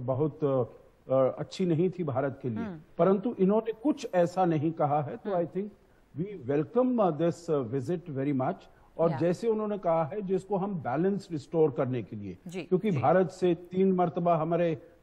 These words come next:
Speaker 1: national security advisor वहाँ गए हैं,
Speaker 2: हम्म।
Speaker 1: रूस, हमारे विदेश मंत्री भी जा चुके हैं, तो वो उसको थोड़ा balance करने के लिए इनको भी यहाँ पर बुलाया गया है,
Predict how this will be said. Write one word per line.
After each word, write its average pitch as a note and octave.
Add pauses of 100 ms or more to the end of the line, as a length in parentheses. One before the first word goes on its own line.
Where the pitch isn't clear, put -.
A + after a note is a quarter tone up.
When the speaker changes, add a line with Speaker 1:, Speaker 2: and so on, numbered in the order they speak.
Speaker 1:
national D#3+
security D3+
advisor D#3+
वहाँ D#3
गए D#3+
हैं, D#3+
Speaker 2:
हम्म। D3
Speaker 1:
रूस, D3+ (320)
हमारे E3
विदेश D3+
मंत्री E3+
भी E3
जा D#3
चुके D#3
हैं, D3 (340)
तो A#3
वो B3
उसको A#3+
थोड़ा A3+
balance F3+
करने F3+
के E3+
लिए F3+
इनको F3
भी E3+
यहाँ D#3
पर F#3
बुलाया C#3+
गया B2+
है, A#2